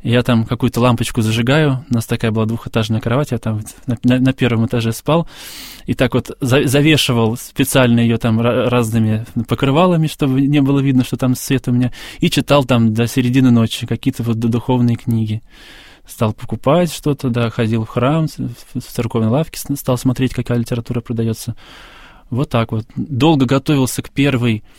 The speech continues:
э, исповеди, э, первому причастию,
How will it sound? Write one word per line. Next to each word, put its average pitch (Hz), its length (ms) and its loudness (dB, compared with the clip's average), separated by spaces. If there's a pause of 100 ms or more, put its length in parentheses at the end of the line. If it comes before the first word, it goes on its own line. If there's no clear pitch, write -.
(500)
э, 117 360 2
исповеди, 139 840 0 (400)
э, 117 380 0 (320)
первому 123 300 2
причастию, 139 840 0